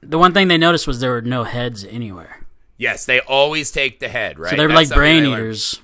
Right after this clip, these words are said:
Speaker 1: more than anything.
Speaker 2: So what's cool is that they are setting them up as these kind of mystical beasts, right? So then when the assault happens, they're fighting, and,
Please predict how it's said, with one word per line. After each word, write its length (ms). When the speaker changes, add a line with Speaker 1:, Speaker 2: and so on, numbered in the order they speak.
Speaker 1:
more 180
than 160
anything. 160
Speaker 2:
So 200
what's 180
cool 280
is 140
that 160
they 140
are 240
setting 340
them 160
up 240
as 120
these 180
kind 380
of 300
mystical 600
beasts, 480
right? 260
So 180
then 200
when 120
the 100
assault 380
happens, 680
they're 140
fighting, 680
and, 200